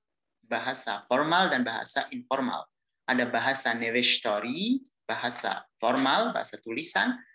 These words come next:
dan bahasa guftori, bahasa percakapan, bahasa informal. Oke. Chist. Ya, chist adalah bahasa formal. Esme shomo chist.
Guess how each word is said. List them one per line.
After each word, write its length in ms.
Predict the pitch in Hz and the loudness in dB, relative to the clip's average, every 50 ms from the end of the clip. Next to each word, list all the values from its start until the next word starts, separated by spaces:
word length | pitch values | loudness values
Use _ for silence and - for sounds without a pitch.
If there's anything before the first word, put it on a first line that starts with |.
| _ _ _ | _ _ _
dan 200 | - 214 220 202 | 0 0 2 2
bahasa 640 | - - - - 165 170 - - 185 185 185 185 185 - _ _ _ _ _ _ _ _ _ _ _ _ _ _ _ _ _ _ | 2 2 2 2 2 2 4 4 4 4 2 0 -4 -8 _ _ _ _ _ _ _ _ _ _ _ _ _ _ _ _ _ _
guftori, 720 | _ 143 143 131 - - - - 127 113 113 120 123 123 123 - - _ _ _ _ _ | _ 0 0 0 0 -4 -4 0 0 2 4 4 2 2 0 -2 -10 _ _ _ _ _
bahasa 640 | - 117 117 113 - 113 - - 131 123 127 123 - | -6 -4 -4 -4 -4 -4 -4 -2 0 0 -2 -2 -4
percakapan, 640 | - 113 - - 104 - - 117 120 - 110 95 92 - _ - | -6 -6 -4 -6 -6 -4 -4 -6 -4 -2 -4 -4 -6 -8 _ -10
bahasa 320 | 98 95 101 - - - - | -8 -4 -2 -2 -4 -4 -6
informal. 560 | 123 120 - - 120 120 120 107 92 - - _ _ _ _ _ _ _ _ _ _ | -12 -16 -8 -6 -4 -4 -4 -4 -8 -10 -12 _ _ _ _ _ _ _ _ _ _
Oke. 400 | _ - 113 131 175 185 175 - _ _ _ _ _ _ _ _ _ _ _ _ _ _ _ - - - _ _ _ _ _ _ _ _ _ - | _ -4 -2 -2 -2 -4 -6 -12 _ _ _ _ _ _ _ _ _ _ _ _ _ _ _ -20 -20 -20 _ _ _ _ _ _ _ _ _ 0
Chist. 480 | - 254 262 254 - - - - - - - - - - _ _ _ _ _ _ _ _ _ _ - - - _ _ _ _ _ _ _ _ _ _ | 2 4 4 6 6 6 4 2 0 -4 -10 -12 -12 -14 _ _ _ _ _ _ _ _ _ _ -20 -20 -20 _ _ _ _ _ _ _ _ _ _
Ya, 320 | - - 95 90 - - _ _ _ | -8 -6 -6 -6 -6 -8 _ _ _
chist 500 | - - 170 196 202 - - - - - - - - _ _ _ _ _ | -6 -2 0 2 4 4 4 2 0 -6 -14 -20 -20 _ _ _ _ _
adalah 480 | _ - 120 120 120 117 127 - - - | _ -4 -2 0 0 0 0 -2 -4 -6
bahasa 640 | 117 - 120 123 123 - - 135 139 139 139 - _ _ _ _ _ _ | -6 -4 -4 -4 -2 -2 -2 0 0 -2 -2 -4 _ _ _ _ _ _
formal. 560 | - 156 160 160 147 123 107 92 - - _ | 0 0 2 2 2 0 0 0 -2 -4 _
Esme 400 | - 180 196 - - - 214 220 | -2 0 2 2 2 2 2 4
shomo 480 | 214 - - 135 127 131 139 147 147 143 - | 4 4 2 2 2 2 2 0 0 0 -2
chist. 640 | - 196 151 - - - - - - - - - | -4 -2 -2 0 0 0 -2 -2 -6 -12 -20 -20